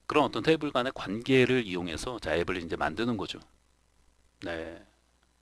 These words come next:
자, 그래서 가장 중요하고 어떻게 보면 또 이제 어려운 파트이기도 하죠.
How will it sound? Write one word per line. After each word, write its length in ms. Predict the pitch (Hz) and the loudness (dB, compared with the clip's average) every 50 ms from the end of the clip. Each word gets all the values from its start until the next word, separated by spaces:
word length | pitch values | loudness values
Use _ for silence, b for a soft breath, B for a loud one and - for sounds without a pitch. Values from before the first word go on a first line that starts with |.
| _ _ _ _ | _ _ _ _
자, 120 | - 98 | -4 -2
그래서 380 | 92 90 90 85 - 131 113 - B B B B | -2 -2 -4 -2 0 -2 -2 -2 B B B B
가장 280 | - - - 170 202 165 | -4 -2 0 0 -2 -2
중요하고 760 | - - 110 120 120 110 98 82 78 82 85 98 101 85 - B B B B B B B B B B B B B B B _ _ _ | -2 -2 -2 2 2 2 2 2 0 0 0 0 0 -2 -6 B B B B B B B B B B B B B B B _ _ _
어떻게 240 | - 135 - 196 180 | -4 4 4 4 4
보면 260 | 139 123 143 160 160 - | 4 4 2 2 0 2
또 80 | 170 | -2
이제 140 | 147 117 110 | 0 4 4
어려운 560 | 87 95 101 131 156 160 156 156 156 151 147 - | 4 4 4 4 2 2 2 0 0 -2 -4 0
파트이기도 640 | - 135 131 - - - 135 113 98 87 98 95 - 104 | 2 0 0 0 -4 -4 -2 -2 -2 -2 -2 0 4 2
하죠. 240 | 107 110 - 78 | 2 2 0 -6